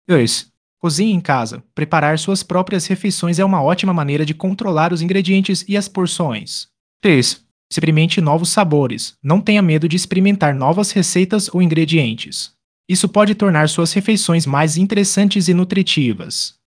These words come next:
Lembre-se, um jantar saudável não precisa ser complicado. Com um pouco de planejamento e criatividade, você pode fazer escolhas que beneficiam sua saúde e ainda são deliciosas.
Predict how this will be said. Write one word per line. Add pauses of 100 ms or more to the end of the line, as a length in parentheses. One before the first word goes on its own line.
(140)
Lembre-se,
um
jantar
saudável
não
precisa
ser
complicado. (360)
Com
um
pouco
de
planejamento
e
criatividade,
você
pode
fazer
escolhas
que
beneficiam
sua
saúde
e
ainda
são
deliciosas.